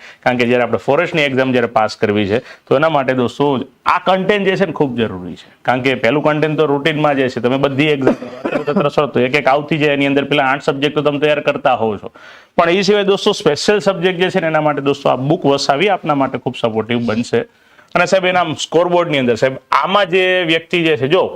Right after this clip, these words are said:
પેલાની અંદર જી એસ નો સ્કોરની અંદર લગભગ બધા જે છે ને ખૂબ નજીક નજીક હશે. કોઈનું મેથ્સ રીઝનિંગ ખૂબ સારું હશે, કોઈના જી એસ ના સબ્જેક્ટ ખૂબ સારા હશે, કોઈનું ગુજરાતી ઇંગ્લિશ ખૂબ સારું હશે. પણ સૌથી મોટો પ્રશ્ન ક્યારે આવે તો કે સાહેબ સ્પેશિયલ સબ્જેક્ટનું આવે ને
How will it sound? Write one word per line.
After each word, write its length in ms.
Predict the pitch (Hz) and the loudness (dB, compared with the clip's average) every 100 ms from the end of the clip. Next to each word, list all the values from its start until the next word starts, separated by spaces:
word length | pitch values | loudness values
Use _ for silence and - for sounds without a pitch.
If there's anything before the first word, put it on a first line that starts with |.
| - | 0
પેલાની 340 | 165 202 214 | 0 2 0
અંદર 140 | 214 170 | 0 0
જી 160 | 131 165 | 0 0
એસ 160 | 175 | 0
નો 80 | 196 | -2
સ્કોરની 380 | 196 190 202 214 | 0 -2 0 -2
અંદર 160 | 202 196 | 0 0
લગભગ 360 | 131 113 165 151 | 0 0 -2 0
બધા 400 | 127 120 113 123 | -4 -2 0 0
જે 180 | 143 165 | 0 0
છે 100 | 190 | -2
ને 80 | - - - | -4 -16 -6
ખૂબ 180 | - 156 | -4 0
નજીક 280 | 135 127 135 | 0 0 0
નજીક 300 | 127 113 117 | 0 0 -2
હશે. 280 | 92 - 90 - - | -6 -6 -16 -16 -2
કોઈનું 240 | 160 165 | 0 0
મેથ્સ 220 | 151 156 143 | 0 0 0
રીઝનિંગ 280 | 139 147 | 0 0
ખૂબ 180 | 135 135 | 0 0
સારું 260 | - 127 127 | 0 2 0
હશે, 120 | 120 | 0
કોઈના 220 | 120 123 123 | 0 2 2
જી 160 | 117 | 2
એસ 100 | 143 | 2
ના 80 | 151 | 0
સબ્જેક્ટ 380 | 131 127 123 - | -2 0 -2 0
ખૂબ 140 | 127 | -2
સારા 260 | - 123 120 | 0 0 0
હશે, 140 | 113 | -2
કોઈનું 200 | 113 123 | -2 0
ગુજરાતી 380 | 135 143 170 151 | 2 2 2 0
ઇંગ્લિશ 220 | 143 135 | 0 -2
ખૂબ 180 | - 120 | -2 -6
સારું 320 | - 110 117 | -2 -2 -2
હશે. 140 | 104 - - - - - | -6 -10 -16 -20 -20 -4
પણ 120 | 175 | -2
સૌથી 280 | 165 165 214 | 0 0 2
મોટો 240 | 202 196 | 2 0
પ્રશ્ન 320 | 180 180 196 165 | 0 0 -2 0
ક્યારે 240 | 165 156 | 2 2
આવે 240 | 123 104 117 - _ | 0 -4 -12 -20 _
તો 80 | 185 | -2
કે 100 | 185 | 0
સાહેબ 240 | 185 175 175 170 156 - - - - _ 139 | 0 2 4 4 0 -4 -16 -16 -20 _ -8
સ્પેશિયલ 440 | - 196 - 220 | 0 0 2 0
સબ્જેક્ટનું 760 | - 160 151 185 220 208 214 190 | 2 0 2 2 2 0 2 2
આવે 240 | 180 202 | 2 0
ને 160 | - | -4